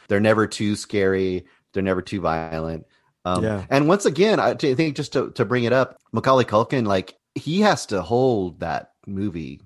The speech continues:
Speaker 1: Like, he has to carry that movie so much. And he, it just shows, like, what a awesome actor he was as a kid. And I think that they say that that was based on, um, his little small part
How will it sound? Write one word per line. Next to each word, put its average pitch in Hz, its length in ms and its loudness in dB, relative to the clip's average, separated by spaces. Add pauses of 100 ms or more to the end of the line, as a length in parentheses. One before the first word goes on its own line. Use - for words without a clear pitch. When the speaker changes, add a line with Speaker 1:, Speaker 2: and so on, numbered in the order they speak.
(140)
Speaker 1:
Like, 85 240 -8
he 123 220 -8
has 98 300 -2
to 98 80 -14
carry 113 340 -4
that 85 200 -4
movie 80 300 -10
so 98 260 -6
much. 101 460 -4
And 87 340 -8 (220)
he, 120 420 -6
it 95 80 -4
just 143 200 -8
shows, 110 340 0
like, 87 180 -4
what 104 80 -2
a 92 100 -4 (300)
awesome 104 480 -6
actor 98 320 -6
he 80 140 -10
was 78 420 -8
as 80 140 -14
a - 20 -16
kid. 92 500 -4 (240)
And 101 80 -4
I 117 60 6
think 175 160 0
that 170 160 2
they 180 140 4
say 151 180 4
that 135 160 -4
that 120 180 2
was 110 220 -4
based - 500 -4
on, 101 300 -2
um, 87 320 -8 (460)
his 101 240 -2
little 117 440 2
small 107 440 0
part 123 480 0